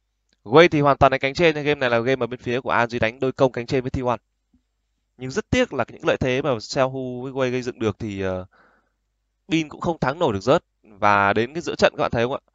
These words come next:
Khi con Twisted Fate bị thua con Ari, khi con Gwen nó hơn con Gangplank thì hai cánh đẩy lẻ của T one hơn chằn chặt. Mà hai cánh đẩy lẻ của T one win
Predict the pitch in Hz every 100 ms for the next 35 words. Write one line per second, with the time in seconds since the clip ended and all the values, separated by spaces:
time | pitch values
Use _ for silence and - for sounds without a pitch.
0 | _ _ _ _ - - 180 180 220 160
1 | - 185 147 - 151 143 139 131 139 131
2 | 170 160 151 143 147 139 135 131 131 160
3 | 147 139 131 127 127 131 117 _ - -
4 | - 123 151 165 139 175 120 107 101 139
5 | 135 139 127 107 110 101 _ _ _ _
6 | _ _ _ _ _ 117 131 165 156 170
7 | 127 107 113 143 135 131 156 143 135